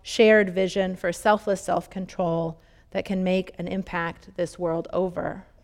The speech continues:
So I wonder if it's possible that Saint Paul put self-control at the end of this list because he knew that we needed those other eight facets of faithfulness in order to really live in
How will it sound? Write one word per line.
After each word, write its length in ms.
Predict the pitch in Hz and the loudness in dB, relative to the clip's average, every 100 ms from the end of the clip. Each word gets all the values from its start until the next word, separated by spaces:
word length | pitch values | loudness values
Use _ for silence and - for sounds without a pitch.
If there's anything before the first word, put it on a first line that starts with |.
| _ _ _ _ _ _ - - - | _ _ _ _ _ _ -20 -20 -2
So 120 | - | 6
I 160 | 254 262 | 8 8
wonder 440 | 269 202 175 180 | 6 2 4 4
if 200 | 190 196 | 4 0
it's 120 | 190 - | -4 -6
possible 680 | - 214 214 196 170 170 - | 2 2 2 0 2 2 4
that 160 | 202 | 4
Saint 200 | - 233 | 4 0
Paul 260 | - 240 240 | 6 8 8
put 300 | 240 220 - - - | 6 4 4 -6 -10
self-control 680 | - 226 220 226 - 208 208 | 4 4 6 2 6 8 8
at 140 | 196 | 4
the 140 | 208 - | -4 0
end 380 | 226 240 262 240 | 4 8 8 8
of 200 | 190 180 | 4 0
this 280 | 190 - | -2 -2
list 480 | 185 180 190 - - - - | 0 2 0 -4 -14 -20 -6
because 240 | 233 262 | 2 4
he 100 | 240 | 6
knew 240 | 233 233 240 | 6 8 8
that 140 | 226 | 8
we 100 | 202 | 6
needed 380 | 196 202 202 190 | 2 4 4 4
those 160 | 196 185 | 2 4
other 200 | 208 202 | 6 6
eight 240 | 196 190 - | 6 4 -2
facets 600 | - 208 196 - 185 165 | -2 2 2 0 -2 -2
of 100 | 175 | -2
faithfulness 600 | 196 185 202 190 185 - | -2 -2 -2 -2 -2 -4
in 160 | 196 | -8
order 500 | 196 175 190 190 190 185 - _ | -2 0 4 4 2 -4 -16 _
to 180 | - 190 | -8 -2
really 440 | 180 180 175 175 - | 2 4 4 0 -2
live 240 | 185 180 | -2 0
in 380 | 190 196 170 165 | 0 -2 -2 -6